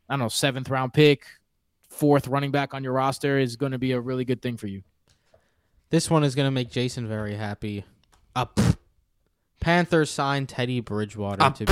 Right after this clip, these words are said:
Speaker 2: be their quarterback.
Speaker 1: Gross. Absolutely
Speaker 2: Three
Speaker 1: fucking
Speaker 2: years,
Speaker 1: gross.
Speaker 2: sixty million. Imagine, like, you're the owner of a franchise, right? Or you're the G M of a franchise, and you just look in the mirror and say,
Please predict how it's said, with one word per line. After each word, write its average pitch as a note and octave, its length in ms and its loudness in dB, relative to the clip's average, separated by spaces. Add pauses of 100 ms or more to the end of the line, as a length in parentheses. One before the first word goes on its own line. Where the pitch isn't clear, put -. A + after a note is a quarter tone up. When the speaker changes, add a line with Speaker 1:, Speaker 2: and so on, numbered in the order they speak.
Speaker 2:
be A2 60 0
their A2 140 -4
quarterback. G2 520 -8
Speaker 1:
Gross. A2 420 0 (180)
Absolutely B2 480 0
Speaker 2:
Three - 120 2
Speaker 1:
fucking C#3 120 4
Speaker 2:
years, B2+ 220 0
Speaker 1:
gross. G2+ 100 -2
Speaker 2:
sixty A#2+ 320 -8
million. G#2+ 260 -4 (280)
Imagine, F#3 720 0 (640)
like, D#3 360 0 (160)
you're F3+ 280 2
the G3+ 200 2
owner C#3+ 540 0 (180)
of C3 160 -2
a B2 80 -4
franchise, C3 540 -2
right? C3 160 0
Or B2 100 -2
you're B2+ 200 0
the A#2+ 100 -4
G A#2+ 180 -2
M B2 120 -2
of A#2+ 100 -2
a A#2 60 -4
franchise, A#2+ 720 -4
and B2 240 -4
you C#3+ 420 2 (440)
just C#3 340 0
look D#3+ 320 2 (880)
in E3+ 200 2
the D#3+ 60 4
mirror D3 380 4
and B2 180 -4
say, A#2+ 460 -2